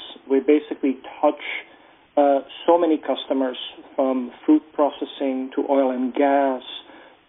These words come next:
to healthcare, uh, in really providing industrial gases to, uh, these customers. It's really a B two B business if you think about it. And, um,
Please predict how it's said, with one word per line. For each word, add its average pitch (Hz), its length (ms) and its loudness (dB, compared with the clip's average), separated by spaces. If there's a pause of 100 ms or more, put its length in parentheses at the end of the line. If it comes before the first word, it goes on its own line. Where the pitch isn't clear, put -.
(100)
to 131 300 2 (240)
healthcare, 135 720 0 (500)
uh, 131 640 0
in 143 140 0
really 202 300 0
providing 151 800 0 (180)
industrial 139 640 0
gases 127 460 -2 (460)
to, 135 420 2 (480)
uh, 135 380 2 (100)
these 135 160 2 (100)
customers. 131 520 -4
It's - 180 -10
really 202 220 4
a - 20 2
B 139 300 0
two 135 160 -6
B 135 180 2
business - 400 -6
if 175 160 -6
you 170 100 4
think 170 200 -4
about 170 260 2
it. 180 140 2 (720)
And, 151 360 4
um, 151 560 6